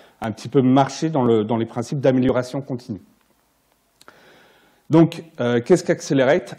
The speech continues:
Alors, Accelerate, c'est un bouquin qui a été publié en deux mille dix-huit, euh, qui a reçu le prix Shingo de l'excellence opérationnelle. Euh, et au moment de la publication, c'était quatre ans de recherche. Euh, c'était vingt-trois mille personnes interrogées, donc, sur les quatre années,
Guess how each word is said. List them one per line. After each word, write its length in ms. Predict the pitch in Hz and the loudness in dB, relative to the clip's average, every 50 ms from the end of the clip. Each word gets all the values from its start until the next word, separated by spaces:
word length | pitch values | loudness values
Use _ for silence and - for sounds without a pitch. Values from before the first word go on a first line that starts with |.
| - | -8
Alors, 180 | 135 120 113 113 | -2 0 0 0
Accelerate, 480 | 120 120 - - 127 127 127 147 170 | 0 -2 -4 -8 -4 -2 0 0 -2
c'est 100 | - - | -4 -6
un 60 | 123 113 | -6 -6
bouquin 260 | 107 117 - 151 151 | -6 -4 -4 -4 -4
qui 80 | - | -2
a 40 | 135 | -4
été 160 | 117 - - | -6 -4 -8
publié 380 | 113 - - 117 120 123 131 135 | -10 -8 -6 -4 -2 2 2 2
en 100 | 123 110 | 2 2
deux 240 | 104 98 95 131 131 | -4 -2 2 2 4
mille 180 | 131 127 120 | 4 4 2
dix-huit, 520 | 113 110 107 98 110 139 190 - - - - _ _ _ _ _ | 0 -4 -6 -6 -6 -8 -8 -8 -12 -20 -20 _ _ _ _ _
euh, 140 | - 104 110 | -10 -8 -6
qui 120 | 104 - 143 | -2 0 0
a 40 | |
reçu 280 | 127 131 135 123 - - | 2 2 0 -2 -2 -2
le 100 | 143 117 | -2 -2
prix 160 | - - 139 127 | -4 -4 -8 -8
Shingo 500 | - - - 156 147 143 147 156 156 156 | -8 -4 -2 -2 2 4 6 6 6 4
de 120 | 139 127 | 2 0
l'excellence 540 | 113 117 110 - - 120 120 123 127 123 - | -2 -2 -4 -6 -6 -4 -4 -4 -4 -6 -8
opérationnelle. 800 | 120 - 120 104 104 104 - - 120 113 120 143 170 170 117 - - _ _ _ - _ _ _ _ _ - | -10 -6 -4 -4 -4 -4 -6 -10 -8 -4 -2 -2 0 -2 -4 -4 -8 _ _ _ -20 _ _ _ _ _ -8
Euh, 140 | 113 113 117 | -4 -2 0
et 120 | 117 127 139 | 2 4 4
au 40 | |
moment 140 | 139 143 151 | 6 6 6
de 60 | 170 | 6
la 80 | 180 160 | 4 2
publication, 640 | - - 151 143 143 139 - - - - - 175 185 | 0 0 -2 -4 -2 2 0 0 0 0 -6 -6 -6
c'était 260 | - - - 131 117 | -8 -8 -6 -6 -6
quatre 300 | - - 175 160 - - | 0 0 0 0 0 -2
ans 40 | 170 | -2
de 60 | 156 | -2
recherche. 580 | 139 147 135 - 147 143 143 - - - - - _ _ _ _ _ _ _ _ _ _ - | -2 -2 -2 -2 -4 -6 -6 -6 -14 -18 -20 -20 _ _ _ _ _ _ _ _ _ _ -10
Euh, 640 | 110 107 110 110 110 107 107 107 104 104 101 104 104 | -8 -6 -4 -4 -2 -2 -2 -2 -2 -2 -2 -4 -6
c'était 400 | 104 - - 123 113 - 127 123 | -6 -6 -6 -6 -2 0 2 2
vingt-trois 400 | 120 123 156 160 160 - - 165 | 4 4 4 2 2 0 -2 0
mille 200 | 151 156 151 143 | 0 0 0 0
personnes 360 | 147 156 135 - - 151 143 | -2 -4 -4 -4 -4 -4 -4
interrogées, 580 | 131 120 117 - 135 117 123 127 113 123 135 135 | -4 -2 0 0 2 2 2 2 4 4 2 2
donc, 200 | 120 117 107 - | 2 -2 -8 -10
sur 160 | - - 117 | -8 -8 -6
les 100 | 107 107 | -6 -6
quatre 300 | - - 139 120 - - | -4 -2 -4 -4 -4 -6
années, 240 | 123 110 120 147 - | -6 -4 -4 -6 -8